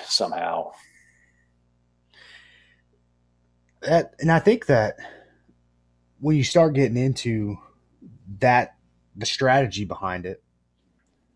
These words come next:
Speaker 2: that's some, <laughs> that's the best part of deer hunting. I mean, that, well, second best, but I love
Speaker 1: <laughs>
Speaker 2: making the, making the plans and executing 'em. Uh, we have a lot of fun doing that.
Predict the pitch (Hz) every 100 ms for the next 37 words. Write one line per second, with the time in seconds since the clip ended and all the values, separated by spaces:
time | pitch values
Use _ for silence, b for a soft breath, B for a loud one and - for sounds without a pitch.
0 | _ _ _ _ _ - 127 - 131 113
1 | - - - - _ - - 151 113 135
2 | - 147 117 95 139 110 - - _ _
3 | _ _ 107 104 98 92 113 101 - -
4 | - 107 87 82 82 - 92 - b b
5 | b b 113 131 139 110 104 - _ 127
6 | 131 113 147 156 135 98 87 b b b
7 | 120 147 127 101 - 123 160 156 104 92
8 | 87 - _ _ _ _ - - 110 -
9 | 101 101 98 95 - _ - 107 98 110
10 | 139 117 107 - 110 101 98 92 90